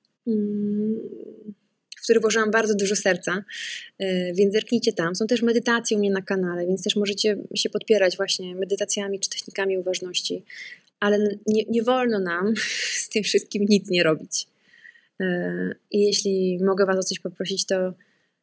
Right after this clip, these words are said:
e, zróbmy coś. A najlepiej dużo cośów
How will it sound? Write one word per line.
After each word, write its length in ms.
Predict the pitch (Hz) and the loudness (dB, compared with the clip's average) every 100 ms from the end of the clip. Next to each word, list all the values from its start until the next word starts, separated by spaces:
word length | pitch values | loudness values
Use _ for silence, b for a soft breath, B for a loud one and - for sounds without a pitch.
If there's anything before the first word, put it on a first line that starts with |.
| _ | _
e, 460 | 190 185 180 180 180 - _ _ _ _ - | -8 -6 -6 -6 -10 -12 _ _ _ _ 0
zróbmy 280 | 220 226 208 | 2 2 0
coś. 420 | - 160 - - _ _ _ _ _ _ - 190 | 0 -2 -2 -4 _ _ _ _ _ _ -8 -4
A 40 | 196 | 0
najlepiej 360 | 202 196 208 | 0 2 2
dużo 200 | 190 185 | 4 4
cośów 520 | 180 185 180 180 - | 2 -2 -2 -6 -10